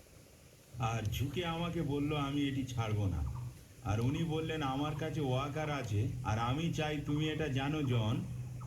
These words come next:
আমি খুশি আছি।" আমি আমার পিতার দিকে তাকিয়ে নিজেকে বললাম, "তার নাম মেলভিন, আমি সব সময় মেলভিনের মতো হতে চাই।"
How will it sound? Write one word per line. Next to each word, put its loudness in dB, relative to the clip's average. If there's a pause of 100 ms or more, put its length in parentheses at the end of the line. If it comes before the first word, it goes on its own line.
(720)
আমি 2
খুশি -2
আছি।" -4 (1900)
আমি 2
আমার 0 (120)
পিতার -2
দিকে 0
তাকিয়ে 0
নিজেকে 2
বললাম, 4 (340)
"তার 4
নাম 4
মেলভিন, 2 (800)
আমি 2
সব -2
সময় 0
মেলভিনের 2
মতো 4
হতে 4
চাই।" 2